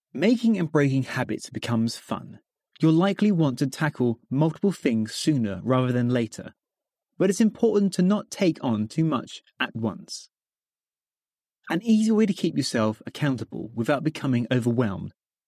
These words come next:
is to track your habits with a habit tracker. The idea is simple. You keep a record of all the behaviors you want to establish or abandon, and at the end of the day, you mark which ones you succeeded with.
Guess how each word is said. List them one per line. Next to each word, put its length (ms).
is 140
to 40
track 380
your 80
habits 640
with 180
a 40
habit 380
tracker. 400
The 180
idea 640
is 180
simple. 380
You 100
keep 260
a 60
record 540
of 200
all 220
the 100
behaviors 720
you 100
want 260
to 100
establish 640
or 140
abandon, 540
and 180
at 80
the 120
end 120
of 60
the 100
day, 440
you 140
mark 380
which 220
ones 340
you 60
succeeded 560
with. 300